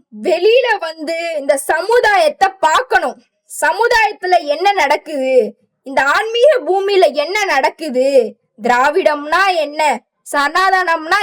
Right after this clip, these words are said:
என்ன அப்படிங்கிற ஒண்ணு ஒண்ணுத்தையும் தெரிஞ்சு கொள்ள வேண்டும். ஐயா முதல்வர் அவர்களே, பெண்களுக்கு சிறந்த ஆட்சியை கொடுத்திருக்கிறோம்.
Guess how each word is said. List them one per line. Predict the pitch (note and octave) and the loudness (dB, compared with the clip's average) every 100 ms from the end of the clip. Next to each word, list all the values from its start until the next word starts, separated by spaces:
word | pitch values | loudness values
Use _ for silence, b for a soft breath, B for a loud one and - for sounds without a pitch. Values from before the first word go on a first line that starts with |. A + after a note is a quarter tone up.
| F#4 | -2
என்ன | D4+ E4+ F4 B3+ _ - | -4 -2 -2 -2 _ -10
அப்படிங்கிற | B3 C#4+ F#4+ F4 D#4 C#4+ | -6 -4 -2 2 2 0
ஒண்ணு | D4 F#4 A#4 A#4 | -4 -4 -2 0
ஒண்ணுத்தையும் | F#4+ C4 G4 A4+ | -2 -2 -2 -2
தெரிஞ்சு | F4 F4+ B4+ C5+ C#5+ | 2 2 2 0 0
கொள்ள | G#4+ G#4+ | 2 2
வேண்டும். | F4 D#4+ C#4 G#3 - | 2 -2 -4 -4 -2
ஐயா | C#4 E4+ F4+ | 0 2 0
முதல்வர் | F4 A4 B4 A4+ F#4 | 0 2 2 2 0
அவர்களே, | E4+ E4+ F4 C#4+ C#4+ E4+ G4+ _ _ _ _ _ _ _ _ _ _ - | 0 0 2 2 2 2 -2 _ _ _ _ _ _ _ _ _ _ 0
பெண்களுக்கு | E4 F#4+ G4+ A#4 A#4+ - F4+ | 0 2 2 2 2 0 -4
சிறந்த | - F4 G4+ B4 A#4 G#4+ | -2 0 0 0 0 0
ஆட்சியை | D#4+ F#4 - G4 F4+ | 0 -2 -2 -2 -2
கொடுத்திருக்கிறோம். | D#4+ C#4+ C4 E4 D#4+ D4 D4+ D#4 A#3+ | -2 -6 -4 -4 -2 2 2 2 -2